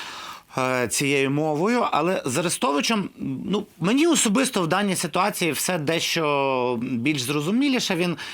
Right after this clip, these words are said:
зараз, е, зайняв таку позицію антитези, по суті, та,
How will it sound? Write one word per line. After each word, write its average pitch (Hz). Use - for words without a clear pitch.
зараз, 147
е, 135
зайняв 147
таку 135
позицію 156
антитези, 233
по 220
суті, 208
та, 202